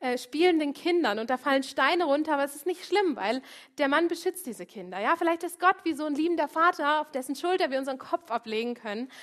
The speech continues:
und, ähm, der uns wirklich durch und durch kennt.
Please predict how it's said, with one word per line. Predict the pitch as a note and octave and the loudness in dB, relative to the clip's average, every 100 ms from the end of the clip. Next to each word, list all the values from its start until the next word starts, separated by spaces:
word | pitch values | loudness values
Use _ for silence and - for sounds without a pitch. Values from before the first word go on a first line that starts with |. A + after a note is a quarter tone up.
| - - - - | -18 -18 -20 -2
und, | D4+ D4+ D#4+ - - - - | 2 4 2 -2 -20 -20 -6
ähm, | C#4+ C#4 C#4+ | -2 0 -2
der | C#4+ D4+ | 0 0
uns | D#4 D4 | 0 0
wirklich | F4+ G4+ D#4+ | 2 2 -4
durch | D4+ F#4+ F#4+ | 0 0 0
und | F4+ E4 | -2 0
durch | E4+ - - | -2 -2 -6
kennt. | - D4+ E3 - - | 0 0 0 -12 -20